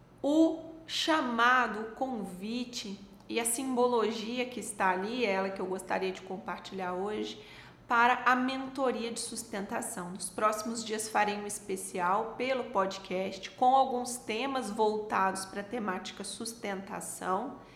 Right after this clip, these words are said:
E nessa abertura eu quero fazer uma análise, fazer um apanhado de percepções sobre por que trouxe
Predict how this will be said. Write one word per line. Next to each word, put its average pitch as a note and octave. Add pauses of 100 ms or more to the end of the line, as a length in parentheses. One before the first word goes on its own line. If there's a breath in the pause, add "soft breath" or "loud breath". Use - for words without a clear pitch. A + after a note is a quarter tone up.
(480 loud breath)
E C4+
nessa D4
abertura G3 (420 loud breath)
eu A#3
quero G#3+
fazer G3
uma G3+ (260)
análise, G#3+ (680 loud breath)
fazer G#3
um G#3+
apanhado G#3+
de G3
percepções G3
sobre - (180)
por -
que -
trouxe C4+